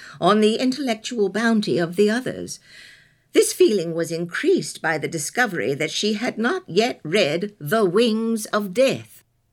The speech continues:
She owned to having heard the name of Osric Dane, but that was the extent of her acquaintance with the celebrated novelist. The ladies could not conceal their surprise, but Missus Ballinger,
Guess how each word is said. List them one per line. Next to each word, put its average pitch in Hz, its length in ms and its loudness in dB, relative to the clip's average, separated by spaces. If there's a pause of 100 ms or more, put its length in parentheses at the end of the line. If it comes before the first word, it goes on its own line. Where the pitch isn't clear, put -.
(120)
She 262 280 -4
owned 262 360 2
to 220 100 -2
having 190 460 -2
heard 240 480 -4
the 180 80 0
name 240 640 2
of 143 140 -4
Osric 147 580 -4
Dane, 170 500 0 (340)
but 226 280 0
that 359 420 0
was 311 320 -4
the 247 260 -4
extent 262 600 -4
of 208 100 -4
her 202 220 0
acquaintance 233 720 -4
with 147 120 -2
the 165 80 0
celebrated 170 680 2
novelist. 269 600 -2 (840)
The 123 60 -6
ladies 151 640 0 (100)
could 160 180 -2
not 196 280 -2
conceal 147 500 2
their 143 140 -2
surprise, 151 920 -6 (400)
but 160 240 -4
Missus 262 340 2
Ballinger, 143 640 -2